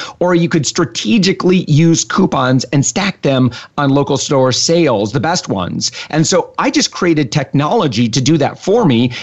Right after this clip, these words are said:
and that became Savings Angel. And so today we've helped millions of families. Uh, we've done over five million dollars in sales, and, uh, our mission is to help them cut their grocery bill in half, and, and we're really good at it.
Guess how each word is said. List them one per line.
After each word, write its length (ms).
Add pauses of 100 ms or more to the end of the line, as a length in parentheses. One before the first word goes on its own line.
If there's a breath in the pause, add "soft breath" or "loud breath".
(140 loud breath)
and 320
that 240
became 380
Savings 420
Angel. 360
And 100
so 100
today 420 (140 loud breath)
we've 160
helped 240
millions 560
of 100
families. 680 (260 loud breath)
Uh, 100
we've 160
done 140
over 140
five 320
million 240
dollars 320
in 80
sales, 540 (100)
and, 320 (260 loud breath)
uh, 180
our 160
mission 720
is 260
to 380 (220 loud breath)
help 260
them 160
cut 200
their 100
grocery 340
bill 160
in 60
half, 300
and, 220
and 260
we're 200
really 300
good 220
at 200
it. 240